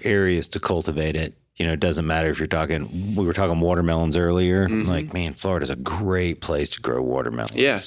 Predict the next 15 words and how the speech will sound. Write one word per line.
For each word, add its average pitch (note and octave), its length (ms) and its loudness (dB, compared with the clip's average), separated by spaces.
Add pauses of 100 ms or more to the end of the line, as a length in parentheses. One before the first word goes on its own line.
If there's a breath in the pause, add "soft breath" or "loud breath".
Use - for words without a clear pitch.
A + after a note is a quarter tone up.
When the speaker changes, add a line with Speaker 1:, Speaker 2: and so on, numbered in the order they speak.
Speaker 1:
you - 180 -2
Speaker 2:
yeah. F#2 140 2
Speaker 1:
know, D2 420 -2
Speaker 2:
Oh, F#2 80 -2
Speaker 1:
but, F#2+ 80 2
Speaker 2:
yeah. F2 140 -2 (260)
Speaker 1:
but, D#2+ 340 -4
but D2+ 160 -2 (140)
wheat F#2+ 360 0
is - 160 0
harder C3 420 2
to G#2 80 0
grow A2+ 260 2
there. A2+ 360 -4
Speaker 2:
Really? G#2 360 2